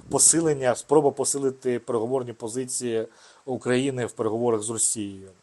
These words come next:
Е, так само він сказав багато даних з приводу того, скільки ми вже територій контролюємо, що ми, в принципі, натякнув, що ми не збираємось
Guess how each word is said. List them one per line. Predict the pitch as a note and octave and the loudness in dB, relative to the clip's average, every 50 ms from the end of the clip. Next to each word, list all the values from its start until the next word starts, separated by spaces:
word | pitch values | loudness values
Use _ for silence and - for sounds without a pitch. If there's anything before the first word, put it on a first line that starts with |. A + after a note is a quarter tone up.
| _ _ _ _ _ _ _ _ _ _ _ _ _ _ - - _ - - | _ _ _ _ _ _ _ _ _ _ _ _ _ _ -20 -20 _ -16 -16
Е, | A#2+ - _ _ _ _ - - - - - - - _ - C#3 C3+ C3+ C3+ B2+ | -16 -16 _ _ _ _ -20 -20 -20 -20 -20 -20 -10 _ 4 6 8 8 8 6
так | B2+ - F3+ F3+ - | 8 6 8 8 10
само | - F#3+ D#3+ D3 C#3 C#3 | 10 10 10 10 8 4
він | D3 C#3+ | 0 0
сказав | - - D3 C3+ C#3 C#3 C3 A#2 A#2+ | 0 2 2 4 6 6 6 6 6
багато | B2+ A#2+ A#2+ C3 B2 A2+ - A#2 A2 | 4 4 6 6 6 6 4 -2 -2
даних | A2 B2 C3+ B2+ B2 A2+ A2 G#2+ - - | 4 6 8 8 8 6 2 -10 -12 -12
з | |
приводу | - - A#2 A#2 A2 A2 A2 A2+ | -8 -4 -2 -2 -2 -2 -2 -4
того, | G#2 - B2+ A2+ A2 G#2+ | -6 -4 -2 -2 -2 -2
скільки | - - B2 - A2+ A2+ | -2 -6 -8 -12 -14 -12
ми | A2+ G#2+ | -10 -10
вже | A#2 A#2+ | -10 -8
територій | - E3 E3+ F#3+ - B3 A#3 G#3+ G3 | -6 -6 -6 -4 0 2 4 4 2
контролюємо, | - D3+ D3 - D3 C#3+ D3 C#3 C3 B2+ A#2+ A#2+ A#2 G#2+ - - - - - - | 0 -2 -6 -6 -8 -8 -4 -2 -2 -2 -2 -2 -6 -6 -6 -10 -20 -20 -20 -8
що | - C#3 C3+ | -2 -2 0
ми, | B2+ D3 E3 - _ _ _ _ _ | 0 -2 -6 -8 _ _ _ _ _
в | - | -12
принципі, | - - E3+ G#3 G3+ D#3+ - C3 C3+ C#3+ | -2 4 4 6 6 4 0 -2 -2 -2
натякнув, | C#3 C#3 C#3 - C#3+ - D3 D3 C#3+ B2 | -2 0 2 0 0 0 0 -8 -8 -6
що | - - C3 B2 | -6 -8 -8 -6
ми | C3 C3+ | -6 -6
не | C3+ B2+ | -6 -6
збираємось | A#2 B2 C3+ C3+ C3+ B2+ B2 A#2+ A#2+ A#2 A#2+ A#2 A2 - | -4 -2 0 2 4 4 4 2 0 -4 -8 -12 -12 -12